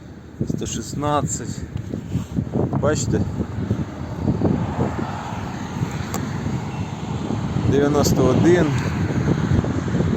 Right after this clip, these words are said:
Все ідеально по кузову. Так, тепер комплектація, салон і технічний стан. До речі, автомобіль заведений, дуже тихо, рівно працює,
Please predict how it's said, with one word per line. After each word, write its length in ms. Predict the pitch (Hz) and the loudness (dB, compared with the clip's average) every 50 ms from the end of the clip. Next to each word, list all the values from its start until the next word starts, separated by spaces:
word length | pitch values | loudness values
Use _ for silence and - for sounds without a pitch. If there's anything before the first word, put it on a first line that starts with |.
| - 160 - - | 2 4 4 4
Все 340 | - - - 180 190 202 190 - - | 4 4 4 6 6 6 4 4 2
ідеально 720 | 156 156 151 - 156 147 139 127 113 107 104 101 101 98 92 - | 2 4 4 6 6 6 8 6 6 6 4 2 0 -2 -2 -2
по 80 | 110 104 | -2 -2
кузову. 440 | - - 107 104 98 98 95 90 85 85 - 82 80 - - - - - - - - - - - - - - - - - - - - - - - - - - - - - - - | 0 0 -2 -2 -2 0 0 0 0 -2 -4 -4 -6 -6 -6 -6 -6 -6 -6 -6 -4 -4 -4 -6 -6 -4 -4 -4 -2 -2 -2 -2 -2 -2 -2 -2 -2 -2 -2 -2 -2 -2 0 4
Так, 180 | - 151 131 110 - - | 6 6 6 6 6 4
тепер 300 | - - 180 190 185 175 | 4 4 4 4 4 4
комплектація, 720 | 185 185 175 - 180 - 208 202 202 190 185 - - 180 156 | 4 4 4 4 4 4 4 6 6 6 4 4 4 4 4
салон 400 | 143 - 170 170 185 196 190 185 - - | 4 4 6 6 6 6 6 4 2 2
і 40 | 160 | 2
технічний 560 | - - 160 147 - 160 151 - - - 120 | 2 2 2 4 4 4 4 4 4 4 4
стан. 240 | 107 - 123 117 113 | 4 4 4 4 6
До 100 | 120 147 | 6 6
речі, 240 | 165 185 180 - 180 | 6 6 6 6 4
автомобіль 420 | 160 - 180 175 175 175 180 175 | 4 6 4 4 4 4 4 4
заведений, 680 | 156 - 165 160 160 185 202 196 190 180 156 139 127 - - - 113 | 4 4 6 6 6 6 6 6 6 6 6 6 6 4 2 4 4
дуже 220 | 143 151 156 156 | 6 6 6 4
тихо, 300 | - 165 156 - 160 151 | 4 2 4 6 6 6
рівно 220 | 147 147 147 143 | 6 6 6 4
працює, 580 | 127 127 143 147 135 - - 196 202 196 180 147 | 4 4 2 2 2 2 2 4 6 8 6 6